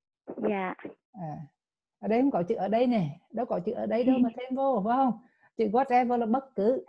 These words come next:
Speaker 2: mình dịch là không có bất cứ vật
Speaker 1: Không có
Speaker 2: gì.
Speaker 1: bất cứ vật gì.
Speaker 2: Ừ.
Speaker 1: Dạ.
Speaker 2: Rồi, tiếp theo.
Speaker 1: Ừm. Rồi cái, à,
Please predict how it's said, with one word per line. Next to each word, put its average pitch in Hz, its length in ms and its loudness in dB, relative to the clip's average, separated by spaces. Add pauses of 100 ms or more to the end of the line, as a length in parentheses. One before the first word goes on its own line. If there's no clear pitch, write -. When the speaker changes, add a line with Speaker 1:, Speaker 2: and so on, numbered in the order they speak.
Speaker 2:
mình 220 200 -2
dịch 208 120 -2
là 220 180 -4
không 285 460 2
có 185 300 0
bất 262 180 0 (140)
cứ 175 280 -4
vật 190 160 -6
Speaker 1:
Không 208 100 -2
có 220 60 2
Speaker 2:
gì. 208 180 4
Speaker 1:
bất 269 180 -6
cứ 254 280 -8
vật 240 140 -10 (140)
gì. 196 280 -12 (140)
Speaker 2:
Ừ. 202 80 -4 (240)
Speaker 1:
Dạ. 190 140 -12 (3000)
Speaker 2:
Rồi, 185 220 -8
tiếp 170 80 -2 (120)
theo. 214 120 -4
Speaker 1:
Ừm. 214 280 -8 (920)
Rồi 214 260 -10
cái, 269 240 -4
à, 277 180 -4